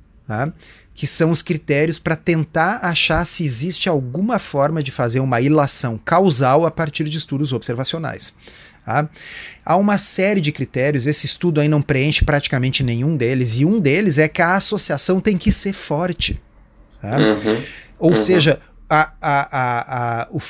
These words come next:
Speaker 1: o, o risco relativo, o odds ratio, o hazard ratio, enfim, a, a, o risco tem que ser no mínimo dois,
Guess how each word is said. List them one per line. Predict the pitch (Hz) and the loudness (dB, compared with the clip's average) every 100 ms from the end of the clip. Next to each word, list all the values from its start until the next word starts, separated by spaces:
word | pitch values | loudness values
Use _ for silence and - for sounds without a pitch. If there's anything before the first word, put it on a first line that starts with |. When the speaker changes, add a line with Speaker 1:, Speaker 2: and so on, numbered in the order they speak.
| - | -4
Speaker 1:
o, | 151 151 | -2 -2
o | 143 | 0
risco | 180 202 196 | 0 0 0
relativo, | 180 156 - - 185 165 123 | 0 0 0 0 2 0 2
o | |
odds | 131 143 113 | 4 4 2
ratio, | 107 131 175 - 110 95 95 | -4 -4 -2 -4 -4 -8 -10
o | 117 104 | -10 -4
hazard | 139 139 127 101 | 0 2 0 -4
ratio, | 123 156 151 110 | -2 -2 -2 -6
enfim, | 104 - 180 135 - 165 151 135 - | -4 0 0 0 -6 -18 -18 -20 -4
a, | 135 135 - 127 123 | 2 2 2 0 -2
a, | - | -2
o | |
risco | 131 127 202 - 190 | -4 0 0 -2 -6
tem | - 196 | -4 -2
que | 196 | -2
ser | - 202 196 - - | -2 -2 -4 -6 0
no | 185 220 | 2 4
mínimo | 202 202 233 208 147 | 4 4 2 4 2
dois, | 123 143 135 113 - | 4 4 4 2 -4